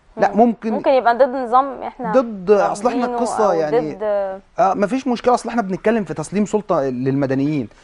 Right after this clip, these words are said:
Speaker 1: فدي ما فيهاش مشكلة.
Speaker 2: مم.
Speaker 1: يعني طالما الوسيلة سلمية، أصل مش معنى العصيان المدني إن هيحصل تخريب أو هيحصل، آه،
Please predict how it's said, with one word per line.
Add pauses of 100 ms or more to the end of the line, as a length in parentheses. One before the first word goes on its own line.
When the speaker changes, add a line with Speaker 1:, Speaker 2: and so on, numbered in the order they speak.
(140)
Speaker 1:
فدي
ما
فيهاش
مشكلة. (160)
Speaker 2:
مم.
Speaker 1:
يعني
طالما
الوسيلة
سلمية،
أصل
مش
معنى
العصيان
المدني (300)
إن
هيحصل
تخريب
أو
هيحصل،
آه،